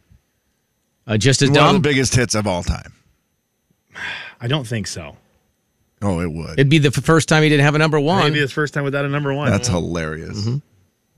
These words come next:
Speaker 3: I wish the, I mean, I get the price of gas is low. I
Speaker 1: Yeah,
Speaker 3: like that.
Speaker 1: and cotton high,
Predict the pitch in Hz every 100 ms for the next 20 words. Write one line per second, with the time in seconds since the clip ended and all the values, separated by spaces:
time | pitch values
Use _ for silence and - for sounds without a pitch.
0 | _ _ _ _ _ _ _ _ _ _
1 | _ _ _ _ _ _ - 127 139 -
2 | 95 - _ - 151 147 117 127 113 196
3 | 151 - 123 107 92 110 107 98 82 82
4 | 82 73 - _ - 240 135 90 - 120
5 | 117 - 104 92 85 80 78